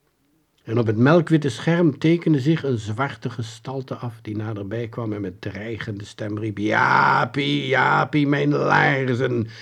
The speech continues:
breng mijn laarzen terug onmiddellijk." "Nou ja, zeg," riep Jaapie's moeder. "Als dat geen piraat is, weet ik het ook niet meer. Of was het soms weer zo'n leuk grapje van jou, jongen?"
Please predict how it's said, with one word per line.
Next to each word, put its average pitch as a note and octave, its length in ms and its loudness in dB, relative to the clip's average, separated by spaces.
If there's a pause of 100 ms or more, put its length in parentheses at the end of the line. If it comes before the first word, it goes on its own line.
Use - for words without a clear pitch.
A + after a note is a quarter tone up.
(140)
breng C#3+ 460 6
mijn F3 200 8
laarzen F3+ 600 8
terug F#3 280 6
onmiddellijk." F#3+ 720 8 (1500)
"Nou - 260 -4
ja, - 460 -4
zeg," - 560 -12
riep E2 180 -18
Jaapie's E2+ 380 -14
moeder. F2 280 -10 (260)
"Als - 180 -12
dat - 180 -8
geen C3 220 -2
piraat C3 380 -2
is, B2+ 100 -2
weet C3+ 120 2
ik C3 60 0
het C3 100 4
ook A2+ 160 0
niet G#2+ 120 0
meer. F#2+ 420 -6
Of B2+ 120 0
was C3 120 -2
het D3 140 0
soms C#3+ 180 2
weer D#3 140 8
zo'n D#3 180 8
leuk D3+ 180 4
grapje D#3+ 260 0
van D#3 140 6
jou, A3 220 4
jongen?" A#2+ 300 0